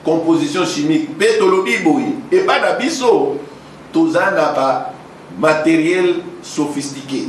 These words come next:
Elingi koloba ke chaque produit oyo oza kouta na chaîne ya production na biso ezali identifié, eza na code barre. Donc biso toza ba lokola ba pro-, na ba, ba nani ba, ba charlatan te. Oyo ya bango toyebi bisika eza kouta te.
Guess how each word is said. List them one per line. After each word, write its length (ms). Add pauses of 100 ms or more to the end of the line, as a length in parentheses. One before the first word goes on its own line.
(880)
Elingi 300
koloba 420
ke 140
chaque 460
produit 280
oyo 100
oza 200
kouta 300
na 140
chaîne 460
ya 120
production 440
na 80
biso 420
ezali 360
identifié, 560
eza 160
na 80 (100)
code 220
barre. 320 (1400)
Donc 160
biso 200
toza 320
ba 260
lokola 340
ba 260
pro-, 240
na 80
ba, 200
ba 120
nani 240
ba, 320 (120)
ba 120
charlatan 640
te. 320 (340)
Oyo 180
ya 80
bango 180
toyebi 340
bisika 320
eza 200
kouta 320
te. 160